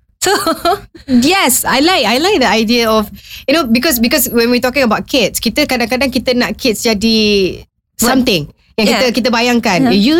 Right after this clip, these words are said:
Speaker 2: should macam, patut buat macam ni, macam ni. Actually, they can be just whatever they
Speaker 1: You could be a very introverted entrepreneur, but you
Speaker 2: Mm-hmm.
Speaker 1: like super billionaire or whatever.
Speaker 2: Kan?
Speaker 1: Tapi you memang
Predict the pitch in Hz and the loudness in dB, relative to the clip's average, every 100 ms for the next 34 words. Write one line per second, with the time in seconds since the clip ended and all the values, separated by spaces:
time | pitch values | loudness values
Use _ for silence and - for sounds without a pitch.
0 | 370 349 311 320 311 349 370 330 381 370 | 2 2 0 0 0 0 0 2 2 2
1 | 370 359 339 339 320 233 190 240 330 381 | 4 4 4 2 2 2 0 0 2 2
2 | 381 370 - _ _ _ - 349 381 415 | 2 -2 -8 _ _ _ -2 2 2 2
3 | 370 339 - 277 240 240 247 233 233 208 | 2 0 0 -2 0 0 0 2 2 2
4 | 269 302 254 220 247 285 233 240 240 214 | 2 2 2 2 2 2 2 2 2 0
5 | 214 220 214 - - 214 220 220 214 190 | -2 -2 -4 -8 -4 -4 -2 0 2 2
6 | 165 185 185 208 202 - - _ - - | 0 0 2 2 2 -2 -8 _ -2 0
7 | - 202 233 214 190 180 - _ _ - | 0 0 0 2 2 -2 -6 _ _ -2
8 | 202 202 202 202 202 180 175 190 196 170 | 2 2 2 2 2 2 0 0 0 0
9 | 269 277 220 160 135 - 302 294 247 240 | -2 -4 -2 -2 -2 0 2 4 4 4
10 | 247 240 233 226 | 4 4 2 0